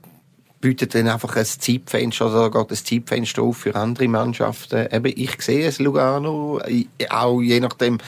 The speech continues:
ein Servette und ein F C Basel, wo, wo in dieser Phase s-, sich könnten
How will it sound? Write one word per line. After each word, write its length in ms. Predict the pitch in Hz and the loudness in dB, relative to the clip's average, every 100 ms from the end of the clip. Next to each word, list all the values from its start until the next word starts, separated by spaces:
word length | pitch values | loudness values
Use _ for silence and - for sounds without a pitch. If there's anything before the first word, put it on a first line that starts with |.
| - - | -14 -12
ein 120 | - 120 | -4 -2
Servette 760 | - 117 123 131 135 139 - | 0 2 2 4 2 2 -2
und 560 | 127 131 143 139 - - | 2 4 4 -2 -6 -2
ein 140 | 123 | 2
F 240 | 123 120 - | 2 0 -2
C 100 | - | -2
Basel, 420 | 101 110 135 135 - - - - | 0 0 2 0 -2 -20 -20 -14
wo, 560 | 104 104 104 101 104 - _ - | -2 2 6 6 4 0 _ -10
wo 280 | 95 92 | -4 -4
in 220 | - 104 92 | -2 -4 -2
dieser 300 | - 120 143 | 0 2 2
Phase 720 | 143 117 120 123 127 127 135 - _ _ _ _ _ _ _ | 2 2 2 2 2 2 0 -6 _ _ _ _ _ _ _
s-, 360 | - - - - - | -12 -10 -8 -8 -8
sich 240 | - 127 - | -2 -2 -2
könnten 760 | - - - 135 127 - 107 | -6 -6 0 0 0 -2 -4